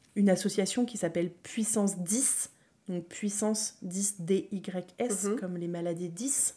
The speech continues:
Speaker 1: et qui va justement, euh, permettre de s'aligner, euh, avec, avec ça.
Speaker 2: D'accord. Et ça, ça fait longtemps que tu arrives à faire ce travail de, de méditation ?
Speaker 1: Euh, bah, c'est venu avec le temps, en fait.
Speaker 2: Mhm.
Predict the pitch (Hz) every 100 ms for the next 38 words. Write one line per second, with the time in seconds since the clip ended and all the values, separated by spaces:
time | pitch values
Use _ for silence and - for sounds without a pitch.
0 | - - 185 - 196 185 170 190 - 185
1 | 196 240 214 175 170 180 175 190 226 -
2 | 180 175 170 - 196 190 196 196 202 214
3 | 233 202 160 156 160 165 - - - 170
4 | 180 196 - 175 185 - - - 269 -
5 | - - - - - - 208 240 220 214
6 | 208 196 254 311 330 - - 226 208 220
7 | 214 208 202 196 196 208 202 214 - 202
8 | 196 196 196 190 196 196 190 190 185 -
9 | 233 202 170 165 180 - 185 208 214 208
10 | 202 220 233 226 175 160 160 202 214